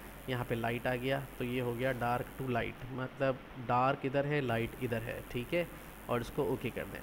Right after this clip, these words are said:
Similarly इसी effect को copy करें यहाँ से, copy layer style, और इस पर right button दबा के कर दें Paste layer style। same apply हुआ है पर इसमें थोड़ा सा change करेंगे। क्या करेंगे, Light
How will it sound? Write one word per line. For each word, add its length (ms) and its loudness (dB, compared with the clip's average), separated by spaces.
Similarly 880 4
इसी 240 0
effect 320 0
को 80 4
copy 300 0
करें 220 2
यहाँ 240 0
से, 140 -4
copy 300 -4
layer 220 0
style, 320 -2
और 140 0
इस 80 -6
पर 140 0
right 200 0
button 200 0
दबा 180 0
के 160 -4
कर 140 -2
दें 180 -2
Paste 280 0
layer 180 2
style। 280 0
same 260 2
apply 260 4
हुआ 200 4
है 160 -2
पर 80 0
इसमें 260 -2
थोड़ा 160 2
सा 120 4
change 280 0
करेंगे। 380 0
क्या 140 6
करेंगे, 420 4
Light 260 6